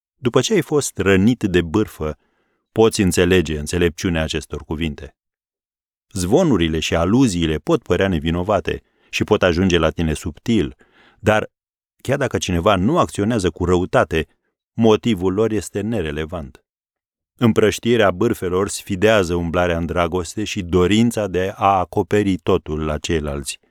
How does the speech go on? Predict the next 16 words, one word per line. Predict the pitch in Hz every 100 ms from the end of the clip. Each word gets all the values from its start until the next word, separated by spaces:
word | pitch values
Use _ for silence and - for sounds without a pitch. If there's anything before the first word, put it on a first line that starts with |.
| _ _ _ _ _
cum | - 82
scrie | - 87
în | 87
unu | 82
Corinteni | 82 87 98 92
treisprezece, | 73 82 80 - 76 76 76
versetul | 73 82 - 78
șapte, | - 87 - 69
că | -
face | 76 73 -
dragostea. | 73 82 71 69 - 71 _ _ _ _ _ _ _ _ _ _ _ _ _ _
Angus | - 147 175 143 -
Wilson | 120 143 - 110 95
Tozer | 117 104 82 73 73
a | 73
spus: | - - 98 -